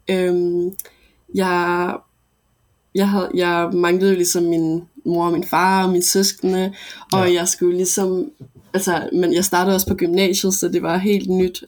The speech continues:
Speaker 1: alt nærmest. Øhm, så ja, det var helt klart hårdt til at starte med, men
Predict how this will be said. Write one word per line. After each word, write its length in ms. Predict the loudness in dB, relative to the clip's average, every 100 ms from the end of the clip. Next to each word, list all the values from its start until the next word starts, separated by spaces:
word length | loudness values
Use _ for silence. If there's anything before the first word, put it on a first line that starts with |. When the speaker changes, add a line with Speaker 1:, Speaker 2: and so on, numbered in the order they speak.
| -4
Speaker 1:
alt 300 | -2 -4 -12 -4
nærmest. 480 | 0 0 0 -4 -10 -18 -18 _ _ _ -2
Øhm, 640 | -2 0 -2 -2 -4 -6 _ _ _ _ _ _ _ -14 -14 -4
så 160 | 0 2
ja, 200 | 0 0
det 120 | 0
var 120 | 0
helt 320 | 2 0 0 -4
klart 240 | -6 -6
hårdt 340 | -4 -2 -2 -4
til 100 | -6
at 60 |
starte 380 | -4 -4 -4 -2
med, 100 | 0
men 300 | 0 -2